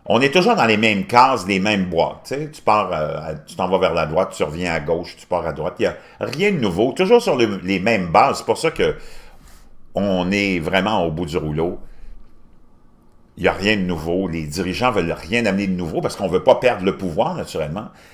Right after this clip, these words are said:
Amener quelque chose de vraiment nouveau, ce serait de redonner le pouvoir au peuple, le, à l'individu, de s'occuper de sa vie, de se, de s'autogérer. Mais on veut pas ça du côté de l'élite. Depuis des milliers d'années, on contrôle le,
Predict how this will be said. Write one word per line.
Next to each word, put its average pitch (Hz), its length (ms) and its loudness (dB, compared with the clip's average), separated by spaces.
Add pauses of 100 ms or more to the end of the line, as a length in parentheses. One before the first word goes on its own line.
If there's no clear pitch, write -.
(120)
Amener 175 240 6
quelque 196 200 4
chose 214 140 6
de 160 60 4
vraiment 139 360 4
nouveau, 127 240 0
ce 117 140 -4
serait 120 200 -2
de 101 80 0
redonner 113 380 4
le 90 180 0
pouvoir 92 360 0
au 87 100 0
peuple, - 480 -8
le, 82 200 -6
à 87 140 -2
l'individu, 190 1040 -2 (460)
de 123 400 6 (240)
s'occuper 160 420 4
de 180 60 -2
sa 107 160 6
vie, 107 180 -2
de - 60 -12
se, 90 380 0 (1080)
de 90 120 -4
s'autogérer. 131 1120 6 (300)
Mais 98 80 2
on 107 160 8
veut 120 200 2
pas 101 140 6
ça 170 160 0
du - 120 -8
côté 104 320 -2
de 82 100 -10
l'élite. 85 400 -6 (100)
Depuis 80 220 -16
des 95 100 -4
milliers 95 240 -2
d'années, 113 300 0
on 85 140 -4
contrôle 95 480 -6
le, 73 200 -10